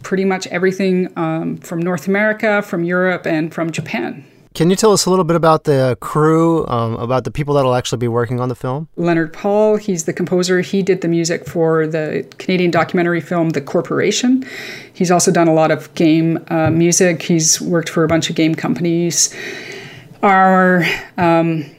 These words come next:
Speaker 1: our post-production manager is, uh, Roy O'Neill. Roy's worked on all kinds of T V shows and film,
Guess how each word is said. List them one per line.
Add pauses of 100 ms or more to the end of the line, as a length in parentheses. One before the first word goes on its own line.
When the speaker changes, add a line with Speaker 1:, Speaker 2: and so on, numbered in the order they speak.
(800)
Speaker 1:
our
post-production
manager
is,
uh,
Roy
O'Neill.
Roy's
worked
on
all
kinds
of
T
V
shows (360)
and
film,